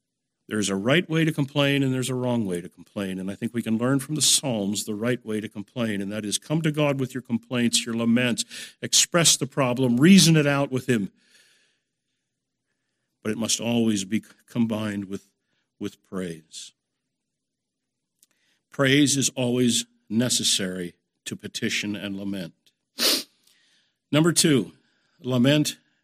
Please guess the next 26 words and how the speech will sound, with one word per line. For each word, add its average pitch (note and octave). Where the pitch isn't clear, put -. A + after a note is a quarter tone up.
and B2
faith. -
Now, F3
if E3
you F#3
think D4
about C3
it D3+
carefully, G3
you D3+
might F3+
wonder, G#2
are A#2+
lament B2
and C3+
faith C#3
even D3
compatible? C#3+
If -
you're F2
really A#2
trusting A#2+
God, C3
you B2+
wouldn't B2+
complain. A#2